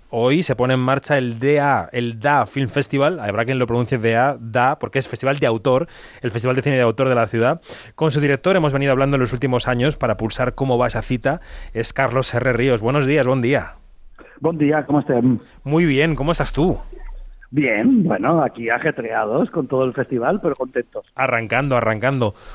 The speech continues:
Speaker 1: Oye, ¿podemos hablar de edición normal en este dos mil veintidós?
Speaker 2: Podemos hab-, hablar de la edición normal. Son la, es la,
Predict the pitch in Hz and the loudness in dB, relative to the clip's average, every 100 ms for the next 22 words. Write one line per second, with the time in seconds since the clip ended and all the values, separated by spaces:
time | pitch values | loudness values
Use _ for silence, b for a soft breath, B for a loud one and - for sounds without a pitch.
0 | B 139 143 110 120 160 156 160 139 127 | B -2 0 -2 -2 0 2 2 2 0
1 | 151 143 131 - _ 143 143 123 127 95 | -2 -2 -4 -8 _ 0 2 2 2 2
2 | 117 143 - - - 135 127 - 123 131 | 0 -2 -10 -20 -12 -2 -2 0 0 2
3 | 120 117 104 127 - - - _ _ _ | 2 2 2 0 -4 -18 -20 _ _ _
4 | _ _ - 139 147 151 147 135 123 139 | _ _ -4 -2 2 2 2 2 0 0
5 | 135 123 120 110 120 113 110 104 98 87 | 0 0 0 0 -2 0 -2 -4 -8 -8
6 | 95 98 120 113 110 107 104 123 107 120 | -12 -4 -2 2 2 2 0 -2 -2 0
7 | 113 104 | 0 0